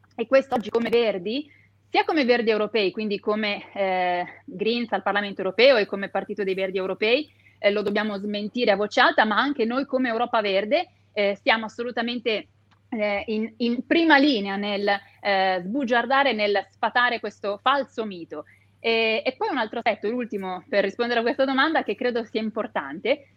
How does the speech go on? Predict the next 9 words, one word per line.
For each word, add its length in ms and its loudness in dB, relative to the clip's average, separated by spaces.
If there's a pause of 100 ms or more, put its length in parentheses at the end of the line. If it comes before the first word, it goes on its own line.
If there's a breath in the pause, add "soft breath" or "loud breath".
(100)
Vi 100 -2
ho 80 4
parlato 320 4
quindi 200 -4
di, 200 -8
di 140 -8
situazioni 420 -6
di 140 -6
contesto 760 2